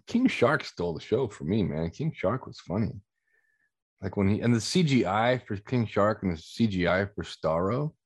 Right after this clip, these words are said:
it was tremendous, man. That's some good stuff. Um, and I liked how, uh, I, I think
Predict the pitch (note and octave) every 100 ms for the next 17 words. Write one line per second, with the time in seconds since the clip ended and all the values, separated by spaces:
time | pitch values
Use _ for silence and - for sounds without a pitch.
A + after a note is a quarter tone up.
0 | _ _ _ _ B2+ - - G2 G2+ C#2
1 | - D#2+ F2+ F#2+ - - E2 - - E2+
2 | A#1+ - _ _ _ _ _ - _ _
3 | D#2+ D#2+ D#2+ D#2 F2 G#2 A2 A2 - A2+
4 | G2+ F#2+ F2+ F2 D#2+ D#2+ - G#2 G#2+ G2
5 | - - - _ - B2+ G#2+